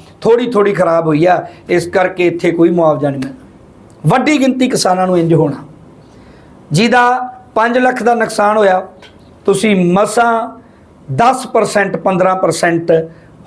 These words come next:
ਹੋ ਸਕਦਾ ਹੈ ਦੇ ਦਿਓ। ਜਿਹਦਾ ਦਸ ਲੱਖ ਦਾ ਨੁਕਸਾਨ ਹੋਇਆ, ਹੋ ਸਕਦਾ ਹੈ ਉਹਦਾ ਵੀ ਦੇਣਾ ਦਸ ਪੰਦਰਾਂ ਪਰਸੈਂਟ ਹੀ ਹੈ।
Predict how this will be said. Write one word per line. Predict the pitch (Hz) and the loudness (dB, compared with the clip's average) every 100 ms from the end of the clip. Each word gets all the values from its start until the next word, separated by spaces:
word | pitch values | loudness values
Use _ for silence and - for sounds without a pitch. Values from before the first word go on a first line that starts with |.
| - | 2
ਹੋ | 208 247 | 4 4
ਸਕਦਾ | 254 233 208 196 | 2 -2 0 0
ਹੈ | 190 | 2
ਦੇ | 165 | 0
ਦਿਓ। | 147 143 139 - - - - - - - - - - | 0 -2 -4 -12 -20 -20 -20 -20 -20 -20 -20 -20 -6
ਜਿਹਦਾ | 196 220 | 0 0
ਦਸ | 170 208 226 | 0 0 0
ਲੱਖ | 254 262 | 0 0
ਦਾ | 247 | 0
ਨੁਕਸਾਨ | 254 247 - 220 226 | 0 -2 -2 0 2
ਹੋਇਆ, | 214 196 - - - - | 2 0 -4 -20 -6 0
ਹੋ | 226 | 2
ਸਕਦਾ | 226 208 - 202 | 2 -2 0 0
ਹੈ | - - - - | -2 -6 -6 2
ਉਹਦਾ | 233 247 | 4 4
ਵੀ | 220 | 0
ਦੇਣਾ | 185 190 196 | 0 0 0
ਦਸ | 185 170 | 0 -2
ਪੰਦਰਾਂ | - 170 160 160 | -2 -2 0 -2
ਪਰਸੈਂਟ | 156 - 143 139 | -4 -8 -10 -10
ਹੀ | |
ਹੈ। | - | -16